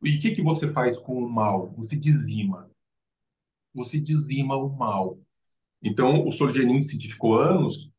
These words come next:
em, em gulags, ele fala da, da tristeza que era os caras que não foram presos, que foram pe-, presos em trinta e seis, trinta e sete,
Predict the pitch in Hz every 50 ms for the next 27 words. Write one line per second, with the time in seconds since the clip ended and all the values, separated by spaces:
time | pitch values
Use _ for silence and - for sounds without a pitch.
0 | _ - 117 110 113 117 113 120 113 104 107 101 101 101 120 151 185 - 120 110
1 | - - _ _ _ _ _ _ _ - 131 147 151 151 - - 143 143 147 156
2 | 156 151 160 156 156 156 156 156 - _ _ _ _ _ _ _ 139 143 143 -
3 | 156 151 - - - 160 175 220 233 185 175 - - - 151 131 131 156 - 156
4 | 160 147 - - - 151 139 127 - - - 143 143 190 220 - - 180 170 151
5 | 147 147 147 - 139 131 120 113 - - - 151 151 - - 185 - 233 240 -
6 | 147 147 - 139 131 135 - - - 123 120 120 113 110 104 101 101 113 117 113
7 | 113 113 120 120 117 120 113 113 - - 120 113 110 - - 110 110 107 135 143
8 | 147 - 160 196 247 - - - - - - -